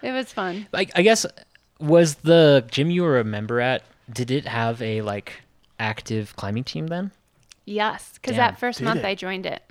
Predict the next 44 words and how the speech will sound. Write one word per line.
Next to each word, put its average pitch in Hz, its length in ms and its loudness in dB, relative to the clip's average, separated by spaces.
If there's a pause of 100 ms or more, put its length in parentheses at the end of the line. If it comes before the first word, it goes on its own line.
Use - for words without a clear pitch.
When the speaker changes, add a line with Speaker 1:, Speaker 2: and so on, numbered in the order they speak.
Speaker 2:
That 113 120 0
must 180 160 2
have 131 80 -8
been, 120 140 0
like, 107 200 -2
one 117 120 -2
of 107 80 -4
the, 101 240 -4 (1400)
not 113 260 -10
first, 113 420 -6
but, 101 100 -8
like, 101 160 -8
very 110 240 -4
early, 104 380 -6
like, 90 240 -14 (460)
gym 107 280 -8
climbing 104 340 -8
team 95 360 -14 (440)
for - 120 -10
Speaker 1:
Yeah. 247 340 0
Speaker 2:
kids 175 120 -10
or 208 80 -6
youth. 196 340 -12 (560)
Speaker 1:
And 277 140 -2
I 349 120 0
think 466 260 -6
they 494 100 2
started 254 640 -2
that 226 240 -4
team 220 680 -8 (100)
a 226 80 -12
couple, 440 560 0
at - 180 -4
least 254 380 -4
a 233 40 -6
couple 214 320 -8
years 196 280 -10
before 190 320 -8
I 185 100 -6
joined 180 240 -10
Speaker 2:
Yeah. 104 100 -4
Speaker 1:
it. 113 220 -8 (460)
Speaker 3:
Wow. 170 640 -4
Speaker 1:
Yeah. 87 320 -6